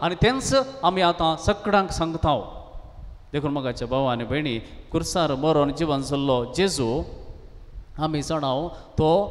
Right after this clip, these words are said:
पातक्यांक सोदून गेल्लो, सुकलेल्यांक भोगसूंक तयार जाल्लो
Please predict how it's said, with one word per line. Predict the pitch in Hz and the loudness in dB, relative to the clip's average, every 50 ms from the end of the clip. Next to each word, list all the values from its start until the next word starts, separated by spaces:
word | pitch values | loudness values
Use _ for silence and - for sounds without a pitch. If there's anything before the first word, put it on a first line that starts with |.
| - - - - - - - - - | -6 -12 -14 -14 -16 -16 -8 -2 0
पातक्यांक | 147 180 202 - - - - 170 170 180 180 | 2 2 0 -2 -4 -2 -2 -2 0 -2 -4
सोदून | - 190 185 175 196 196 | -4 -2 -2 0 0 0
गेल्लो, | 175 156 147 139 131 113 95 87 - - - - - - - - _ _ | 0 0 0 0 0 -2 -4 -8 -10 -14 -16 -20 -20 -20 -20 -20 _ _
सुकलेल्यांक | - - 208 220 - - 208 196 185 185 180 175 175 208 233 233 - - - 147 | -2 0 0 0 2 2 2 4 6 6 4 4 2 0 0 -2 -4 -2 2 4
भोगसूंक | 170 175 - - - 262 240 - | 4 4 4 2 0 0 2 2
तयार | 220 196 175 165 160 156 | 2 4 4 4 4 2
जाल्लो | 147 156 147 143 135 123 | 2 2 2 2 2 -2